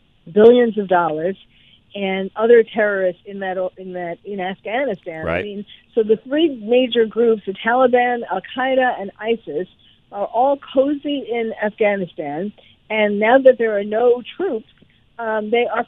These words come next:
Speaker 1: free to comfortably hatch their plans for more nine elevens.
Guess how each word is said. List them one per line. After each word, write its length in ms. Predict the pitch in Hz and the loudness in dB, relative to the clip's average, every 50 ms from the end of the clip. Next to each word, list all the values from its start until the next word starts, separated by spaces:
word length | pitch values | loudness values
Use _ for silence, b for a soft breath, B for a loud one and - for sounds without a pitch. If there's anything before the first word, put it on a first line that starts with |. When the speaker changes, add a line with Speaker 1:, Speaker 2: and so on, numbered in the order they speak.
| _ - | _ -6
Speaker 1:
free 360 | 214 226 262 294 302 302 277 - - | -4 -4 -2 -2 -4 -6 -8 -6 -4
to 220 | 269 254 262 262 254 - - | -2 -2 -2 -4 -4 -6 -6
comfortably 520 | 247 247 277 - - 269 247 262 269 269 233 | -6 -6 -6 -6 -12 -4 0 0 0 0 0
hatch 200 | 240 247 254 - - - | 0 -2 -2 -4 -6 -6
their 160 | 247 247 240 | -4 -4 -4
plans 560 | - - 277 262 277 269 233 208 214 220 220 - | -6 -6 -6 -2 0 0 0 0 -2 -4 -6 -8
for 120 | 240 214 | -6 -4
more 280 | 214 220 220 226 226 226 | -2 -2 0 0 0 -2
nine 300 | 220 214 214 214 214 226 | -2 -2 -2 -2 -2 0
elevens. 480 | 233 277 339 294 202 180 160 151 143 | 4 4 4 4 4 2 -4 -8 -10